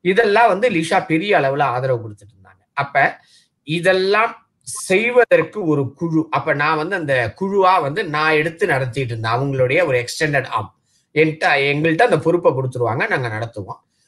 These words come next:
அப்ப இத வந்து என்ன சொல்றதுன்னா,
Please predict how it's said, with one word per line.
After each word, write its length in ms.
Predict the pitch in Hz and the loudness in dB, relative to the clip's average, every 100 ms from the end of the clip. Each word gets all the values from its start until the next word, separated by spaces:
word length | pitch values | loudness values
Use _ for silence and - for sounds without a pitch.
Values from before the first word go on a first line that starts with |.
| _ | _
அப்ப 280 | - 226 208 | -4 0 0
இத 300 | 185 202 214 | 0 2 2
வந்து 600 | 185 185 220 214 170 151 - _ - - - | 4 2 4 4 4 -2 -12 _ -18 -16 -4
என்ன 180 | 165 175 | -2 0
சொல்றதுன்னா, 580 | 170 - 151 175 170 | -2 -6 -6 0 0